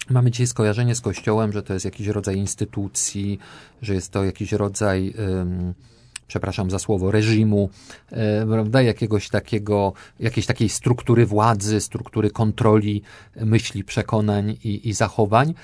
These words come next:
e, podczas gdy greckie słowo eklezja oznacza zbiórkę, zgromadzenie, e, zwołane, e, żeby być razem i coś razem, e, rozstrzygać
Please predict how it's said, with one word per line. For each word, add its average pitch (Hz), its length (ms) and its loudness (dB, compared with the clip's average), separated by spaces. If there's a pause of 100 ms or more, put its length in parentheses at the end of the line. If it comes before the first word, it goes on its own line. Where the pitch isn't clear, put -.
(340)
e, 107 300 2
podczas 120 540 -2
gdy 113 280 -2
greckie 135 380 0
słowo 135 320 -2
eklezja 127 640 0
oznacza 123 400 0
zbiórkę, 117 600 2
zgromadzenie, 120 720 0
e, 117 340 0
zwołane, 127 680 2 (420)
e, 110 340 -2
żeby 113 280 2
być 120 340 -2
razem 127 460 2
i - 60 -16
coś 117 180 -2
razem, 117 480 2 (680)
e, 107 60 0
rozstrzygać 104 760 -2